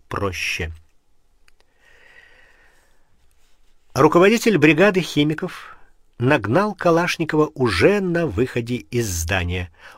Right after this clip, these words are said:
Он искал его повсюду, но Алексей, загруженный новостями про Франкенштейна и Клеопатру,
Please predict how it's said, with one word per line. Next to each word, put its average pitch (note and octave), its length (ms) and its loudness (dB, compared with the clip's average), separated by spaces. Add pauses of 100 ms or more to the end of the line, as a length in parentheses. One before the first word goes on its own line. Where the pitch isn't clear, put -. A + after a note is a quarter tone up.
Он F3+ 240 2
искал C3 360 -4
его B2 220 -2
повсюду, E3+ 520 -4
но A#2 260 -2
Алексей, F#3+ 680 -2 (460)
загруженный C#3+ 800 0
новостями C#3 760 -2 (360)
про B2+ 160 0
Франкенштейна B2+ 1000 0
и G#2 200 -8
Клеопатру, D#3+ 720 -4